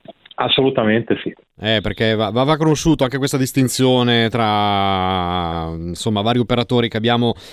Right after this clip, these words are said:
Speaker 2: non solo a livello ticinese, è interessante. Adesso, per tornare un po' a, a quella che è stata l'assemblea, eh, prima di arrivare alla parte un po' più gossipara, ti chiedo, caro direttore,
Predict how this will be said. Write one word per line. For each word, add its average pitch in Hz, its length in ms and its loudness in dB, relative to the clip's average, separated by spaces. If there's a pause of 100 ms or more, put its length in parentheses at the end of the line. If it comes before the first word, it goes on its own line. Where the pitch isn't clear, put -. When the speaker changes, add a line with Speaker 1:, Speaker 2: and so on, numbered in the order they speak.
(160)
Speaker 2:
non 131 160 0
solo 135 200 2
a - 20 2
livello 127 540 2
ticinese, 143 500 0
è 104 100 -10
interessante. 117 840 -2 (300)
Adesso, 147 340 2
per 208 220 0
tornare 151 440 2
un 120 140 0
po' 156 400 4
a, 107 180 0
a 113 80 0
quella 131 220 2
che 131 100 -2
è 120 40 0
stata 107 960 2
l'assemblea, 135 880 2 (440)
eh, 110 300 -2
prima 156 300 2
di 143 80 2
arrivare 127 400 2
alla 120 140 0
parte 120 260 -2
un 120 80 -2
po' 117 100 -2
più 110 140 -4
gossipara, 90 1120 -2
ti 113 140 -6
chiedo, 90 680 -2
caro 131 260 0
direttore, 110 680 0